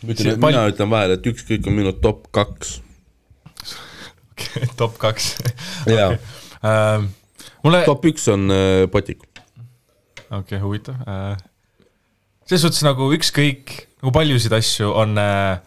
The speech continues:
Speaker 2: oli palju parem enne pandeemiat, <laughs> on ju? Kus oli see nagu lämb õhk, vaata, sa vaevu said nagu lavale kõndida,
Speaker 1: Mhm.
Speaker 2: kus oli nagu nii hullumeelne.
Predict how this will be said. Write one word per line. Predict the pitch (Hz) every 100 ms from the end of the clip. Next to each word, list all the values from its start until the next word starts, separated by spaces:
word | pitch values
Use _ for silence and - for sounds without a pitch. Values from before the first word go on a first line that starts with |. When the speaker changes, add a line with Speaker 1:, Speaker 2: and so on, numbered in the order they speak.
| -
Speaker 2:
oli | 123
palju | 123 165 151
parem | 123 127 113 110
enne | 120 135 117 104
pandeemiat, | 107 101 107 101 92 87 - - - 233
<laughs> | 131 117
on | 107 101
ju? | 101 90 - - - - -
Kus | 135 -
oli | 156 131
see | 123 127
nagu | 123 117 113 107 104
lämb | 113 143 135 117
õhk, | 123 123 -
vaata, | 107 98 -
sa | 131 123
vaevu | 113 139 139 123 107 98 87
said | - 107 98 _ -
nagu | 110 107
lavale | 117 120 104 98 98 92
kõndida, | 87 120 104 87 85 87 85 - _ -
Speaker 1:
Mhm. | 127 131 95
Speaker 2:
kus | - -
oli | 95
nagu | 98 107
nii | 113
hullumeelne. | 110 104 95 95 90 90